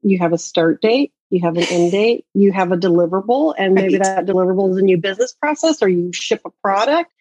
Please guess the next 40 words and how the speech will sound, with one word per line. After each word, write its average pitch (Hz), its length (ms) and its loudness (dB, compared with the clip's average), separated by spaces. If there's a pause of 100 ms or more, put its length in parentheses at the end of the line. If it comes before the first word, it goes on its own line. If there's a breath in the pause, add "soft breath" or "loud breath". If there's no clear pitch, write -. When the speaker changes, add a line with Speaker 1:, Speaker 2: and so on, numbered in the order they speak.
(440 soft breath)
Speaker 1:
But 277 200 4
in 226 160 4
the 208 100 2 (140)
fraud 320 320 2
space, 185 400 -2
you 247 180 4
are 220 140 0
working 262 440 0
under 190 280 0
constraints 196 720 -2
to 214 100 2
drive 180 460 0
change, 220 840 0
but 214 240 -2
it 240 100 4
is 240 200 2
for 220 120 -2
the 202 120 0
purpose 220 580 -2
of 190 340 -2 (140)
getting 254 360 2
something 214 380 0
started. 233 640 0
And 202 120 2
then 208 80 2
you're 226 100 2
gonna 233 160 2
come 220 260 -4
back 202 240 -2
and 196 140 0
continue 202 720 2 (420)
to 185 680 2
evolve 185 600 0
and 180 240 -2
rev 170 440 0
as 175 440 -2
the 185 180 0
business 202 680 2
that 196 260 -2
you're 180 720 0